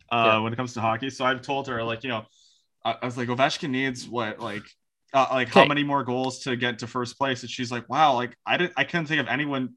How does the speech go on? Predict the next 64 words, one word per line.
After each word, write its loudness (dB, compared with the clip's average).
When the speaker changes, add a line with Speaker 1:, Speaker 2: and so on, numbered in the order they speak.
Speaker 1:
being 0
better 0
than -4
Wayne -4
Gretzky." -4
I'm -6
like, -4
"Yeah, 4
he 0
said 2
before, 0
he 4
said 4
before, 4
like, 2
as 0
a -2
joke, 0
like, -2
you 0
know, 2
'If 0
I 6
break 4
record, 4
I 6
will 2
retire.'" 4
And -2
she -4
was, -2
<laughs> -12
and -2
she -4
was -2
like, 0
"So 6
is 6
he 6
gonna, 6
like, 4
score 2
that 8
goal, 0
just -6
skate -2
to -4
center 6
ice, 4
take 0
his -4
helmet 2
off, 6
and -2
leave?" 2
I'm -4
like, 0
"You 2
know 6
what? 4
He -2
might. 4
He -4
might." 4